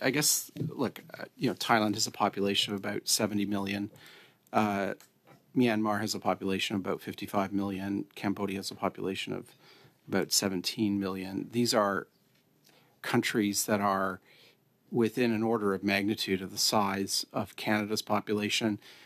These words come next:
We also have economies, uh, that are an economy in Canada that's much, much larger than countries like that, where we could have an outsized influence. And so,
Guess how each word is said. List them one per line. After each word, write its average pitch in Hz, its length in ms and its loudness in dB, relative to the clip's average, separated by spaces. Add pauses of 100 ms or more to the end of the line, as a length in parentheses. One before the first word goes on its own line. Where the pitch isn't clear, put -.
(160)
We 110 140 4
also 104 340 2
have 98 300 -2 (160)
economies, 104 1000 0 (100)
uh, 98 160 0
that 101 140 -2
are 98 220 -2 (120)
an 104 100 0
economy 101 500 0
in 92 80 -6
Canada 104 360 -2
that's 104 180 -8
much, - 380 0
much - 340 2
larger 110 540 0 (480)
than 104 120 2
countries 98 440 -2
like 92 160 -4
that, 104 280 0
where 107 220 2
we 104 200 -4
could 120 320 0
have 101 240 0
an 98 100 -4
outsized 98 680 -4
influence. 98 560 -2
And 107 100 -4
so, 110 180 -2